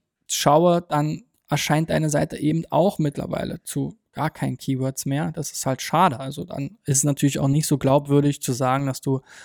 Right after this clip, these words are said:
Webseiten besonders Google optimiert erstellst. Vielleicht ist das auch nicht die richtige, das richtige Versprechen dann, ja. Nur mal so vielleicht als Denkanstoß. Technisch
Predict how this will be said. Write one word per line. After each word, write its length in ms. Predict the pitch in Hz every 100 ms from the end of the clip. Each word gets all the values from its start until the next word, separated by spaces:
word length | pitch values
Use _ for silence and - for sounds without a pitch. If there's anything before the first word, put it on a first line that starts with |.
| - -
Webseiten 800 | 139 - 139 135 131 135 131 - _ _ -
besonders 360 | 127 135 131
Google 260 | 165 180 170
optimiert 500 | 131 - 123 123 120
erstellst. 600 | - - 117 127 151 -
Vielleicht 220 | 131 123
ist 140 | -
das 80 | 139
auch 160 | 143 131
nicht 180 | 131 139
die 60 |
richtige, 680 | 123 131 - 131 131 127 123 - _ _ - -
das 180 | - -
richtige 320 | 135 - 135
Versprechen 600 | 131 139 - - 156 156
dann, 260 | 117 107 110
ja. 160 | 120 156 170
Nur 160 | 151 127
mal 180 | 120 117
so 280 | 120 123 - _
vielleicht 340 | - 113 -
als 160 | 113 -
Denkanstoß. 1500 | 127 131 - _ - - - - - 151 - - 135 151 - - - - _ _ -
Technisch 560 | 165 196 180 - -